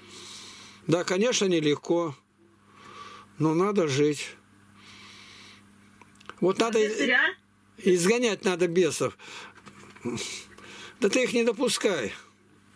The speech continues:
Speaker 2: Или это игра всё-таки? Как вот вы думаете?
Speaker 1: Ну, и Новиков Василий изгонял. Чё изгонял? Начнёшь смотреть этих экзорцистов, да они,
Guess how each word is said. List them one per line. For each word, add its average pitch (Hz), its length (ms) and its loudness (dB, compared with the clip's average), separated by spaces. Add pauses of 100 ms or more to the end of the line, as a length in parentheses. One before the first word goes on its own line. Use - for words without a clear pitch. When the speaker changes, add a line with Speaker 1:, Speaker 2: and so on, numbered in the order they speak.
(420)
Speaker 2:
Или 226 200 0
это 247 220 0
игра - 300 2
всё-таки? 156 600 -12 (100)
Как - 220 -6
вот - 120 -16 (1040)
вы 170 120 -16
думаете? 156 380 -12 (800)
Speaker 1:
Ну, 233 360 2
и 208 180 4
Новиков 240 480 2
Василий 202 720 2 (160)
изгонял. 202 720 2
Чё 247 300 0
изгонял? 165 640 -2 (2500)
Начнёшь 208 460 2
смотреть 233 440 2
этих 196 300 2
экзорцистов, 196 720 0
да 170 80 0
они, 196 280 0